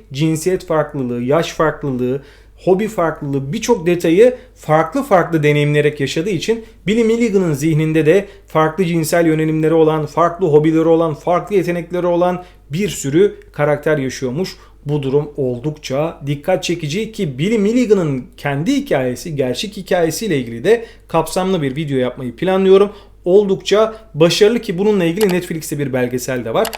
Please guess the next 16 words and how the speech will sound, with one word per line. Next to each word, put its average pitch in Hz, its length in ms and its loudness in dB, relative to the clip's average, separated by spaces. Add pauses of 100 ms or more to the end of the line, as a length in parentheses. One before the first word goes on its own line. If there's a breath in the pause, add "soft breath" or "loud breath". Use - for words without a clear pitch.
(160 loud breath)
Merak 208 360 2
edenler 160 460 0
Billy 185 160 2
Milligan'ın 180 480 2
hayatını 170 520 -4
anlatan 135 360 -4
bu 196 100 2
belgeseli 127 440 -2
de 123 100 -6
diziden 165 300 -2
sonra 151 420 -4 (220 loud breath)
izleyebilirler. 151 1300 0
Çok - 220 -4
şaşıracağınız 131 600 -4
şeyler 139 320 0
göreceksiniz. 120 800 -6